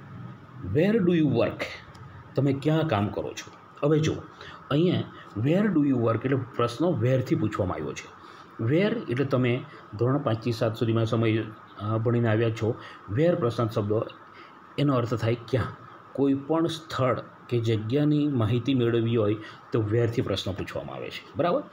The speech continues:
તો એના જવાબમાં સુનિતા વિલિયમ્સ જવાબ આપે છે, "At nasa as a flight engineer." તો જો, જે બી where-થી પ્રશ્ન પૂછવામાં આવે તો એમાં જે સ્થળ દર્શાવતા શબ્દો જે હોય તેની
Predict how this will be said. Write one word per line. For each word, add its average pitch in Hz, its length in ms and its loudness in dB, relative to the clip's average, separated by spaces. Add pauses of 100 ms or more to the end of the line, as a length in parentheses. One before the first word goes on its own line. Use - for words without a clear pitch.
(380)
તો - 140 0
એના 156 240 4
જવાબમાં 151 300 2
સુનિતા 131 300 0
વિલિયમ્સ 123 380 0
જવાબ 113 200 2
આપે 107 120 -2
છે, 123 200 -2 (420)
"At 156 220 0
nasa 104 560 2 (680)
as 139 180 4 (120)
a 156 60 4
flight 113 840 0
engineer." 95 420 -2 (580)
તો 131 80 2
જો, 104 160 -2 (1120)
જે 131 260 0
બી 170 300 0 (460)
where-થી 123 360 0
પ્રશ્ન 143 340 -2
પૂછવામાં 120 420 0
આવે 110 160 0 (300)
તો 135 180 0
એમાં 135 280 2
જે 180 140 2
સ્થળ 139 280 0
દર્શાવતા 127 420 0
શબ્દો 117 320 0
જે 113 120 2
હોય 110 240 0 (460)
તેની 131 340 2